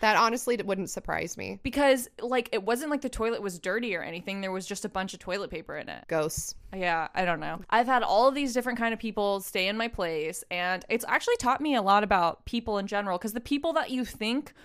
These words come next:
Speaker 2: are gonna be the worst, like, I had four boys from Portland come stay,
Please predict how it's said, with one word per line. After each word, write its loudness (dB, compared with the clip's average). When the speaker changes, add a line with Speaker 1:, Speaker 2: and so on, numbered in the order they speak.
Speaker 2:
are 8
gonna 4
be 0
the -4
worst, 2
like, -2
I -8
had 2
four 6
boys 2
from -4
Portland -4
come -4
stay, -2